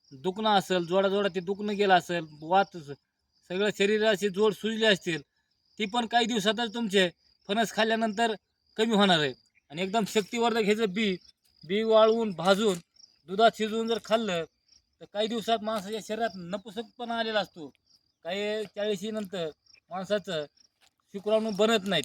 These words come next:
शरीरात, तर ती शुक्राणू बनायच्या बियापासून आपल्याला एकदम रामबाण काम होतं. म्हणून ह्याच्यात,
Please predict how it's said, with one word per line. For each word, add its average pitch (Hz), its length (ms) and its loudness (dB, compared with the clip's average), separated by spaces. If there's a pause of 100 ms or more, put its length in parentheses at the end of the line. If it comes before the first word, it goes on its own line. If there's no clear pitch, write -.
(120)
शरीरात, 156 260 -2 (640)
तर 175 40 -16
ती 175 120 -10
शुक्राणू 233 420 -4
बनायच्या 247 380 0
बियापासून 220 680 -2 (540)
आपल्याला 220 320 -4
एकदम 220 300 -2
रामबाण 220 380 6
काम 202 220 0
होतं. 147 260 -8 (500)
म्हणून 202 220 -4
ह्याच्यात, 214 280 0